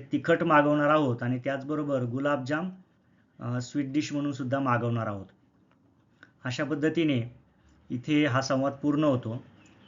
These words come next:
अ, या ठिकाणी आपला इंग्लिश वर्कशॉप पूर्ण होत आहे. यातील सर्व प्रश्नांची उत्तरे आपण व्यवस्थित पाहिलेली आहेत. या सर्वांचा व्यवस्थित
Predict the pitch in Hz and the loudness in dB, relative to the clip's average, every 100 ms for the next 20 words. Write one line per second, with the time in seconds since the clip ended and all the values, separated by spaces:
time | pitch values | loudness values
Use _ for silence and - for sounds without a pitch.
0 | - - 120 120 143 147 151 156 156 156 | -14 -4 0 2 4 2 0 0 2 0
1 | 147 151 156 156 143 147 147 151 143 123 | 0 2 2 2 -2 -2 -2 -2 -4 -2
2 | 156 151 - 147 147 165 156 135 135 113 | -4 -4 -4 -4 0 0 0 2 0 0
3 | 123 _ _ _ _ 127 123 147 147 156 | -6 _ _ _ _ -4 -2 0 0 -2
4 | - _ - - 143 160 156 147 160 151 | -12 _ -6 0 2 2 0 -4 -4 -4
5 | - 156 135 127 151 143 131 127 139 135 | -2 -4 -4 -2 -2 2 0 0 -4 -2
6 | 131 127 147 - 120 127 143 147 123 139 | -4 -6 -4 0 2 2 2 2 0 -2
7 | - - _ _ _ 131 131 127 131 131 | -12 -20 _ _ _ -4 -4 -2 -2 -2
8 | 135 127 143 139 139 127 - 143 | -4 -2 -2 0 -4 -6 -4 -6